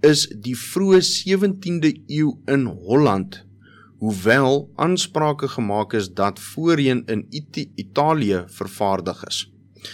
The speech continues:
In Holland is dit as 'n medisyne vervaardig en in apteekwinkels verkoop om maagklagtes, jeug en galstene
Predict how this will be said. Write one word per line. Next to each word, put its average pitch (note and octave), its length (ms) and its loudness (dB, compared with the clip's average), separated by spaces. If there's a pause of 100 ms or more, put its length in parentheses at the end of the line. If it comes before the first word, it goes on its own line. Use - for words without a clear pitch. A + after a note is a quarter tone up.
(260)
In D#3+ 140 6
Holland D3 420 4
is A2 80 -2
dit A#2 180 -2
as A2+ 160 -2
'n G#2+ 100 -2
medisyne C#3 580 -2
vervaardig C3+ 720 0 (380)
en C3 320 2
in B2 240 0
apteekwinkels A2+ 1000 -2
verkoop - 720 -2
om G#2 280 -2 (240)
maagklagtes, A#2 1400 -2 (280)
jeug A2+ 540 2 (120)
en A#2+ 280 0
galstene C3 1000 -2